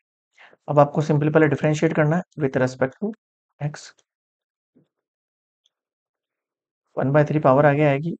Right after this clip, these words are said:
बिल्कुल sir। ये value as it is रहेगी, बिल्कुल sir। अब अंदर वाले का differentiation करो, एक्स स्क्वायर का टू एक्स हो जाएगा और x का वन हो जाएगा। यहाँ तक समझ में आ गए होंगे सारे point मेरे हिसाब से, ठीक है। Critical point निकालने के लिए क्या करना होता है,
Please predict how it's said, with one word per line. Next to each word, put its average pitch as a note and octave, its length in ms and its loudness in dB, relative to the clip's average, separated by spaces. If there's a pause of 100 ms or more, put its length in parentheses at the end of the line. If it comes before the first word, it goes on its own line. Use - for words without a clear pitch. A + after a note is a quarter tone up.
(220)
बिल्कुल A#2+ 320 -4
sir। B2+ 220 -8 (2750)
ये B2 200 0
value C3 240 6
as B2 220 4
it C#3 120 -2
is C#3 100 -6
रहेगी, C3 340 2 (500)
बिल्कुल A2+ 340 -4
sir। C#3 140 -6 (320)
अब C#3+ 60 -2
अंदर B2+ 200 2
वाले B2+ 180 4
का C3 60 4
differentiation B2 480 -4
करो, C#3+ 180 0 (480)
एक्स - 240 -6
स्क्वायर C#3 320 0
का C#3 100 2
टू C#3+ 180 0
एक्स D3 140 -4
हो C#3+ 60 0
जाएगा C#3 220 2
और F3 160 4
x - 160 -12
का D3+ 60 0
वन B2+ 120 0
हो A2 80 0
जाएगा। G#2 220 2
यहाँ A2+ 200 0
तक B2+ 100 -6
समझ C3 100 -2
में B2+ 120 0
आ B2+ 60 2
गए A#2+ 100 0
होंगे B2+ 160 -2
सारे C3 200 -2
point B2+ 220 -2
मेरे B2 120 0
हिसाब B2 220 -2 (100)
से, D3 100 -8 (260)
ठीक - 180 -10
है। - 80 -16 (560)
Critical C#3 300 4
point D3 180 2
निकालने C#3 280 0
के C#3 60 -2
लिए C#3 100 -2
क्या C3+ 80 -2
करना C3 200 -2
होता B2+ 160 -2
है, E3 60 -2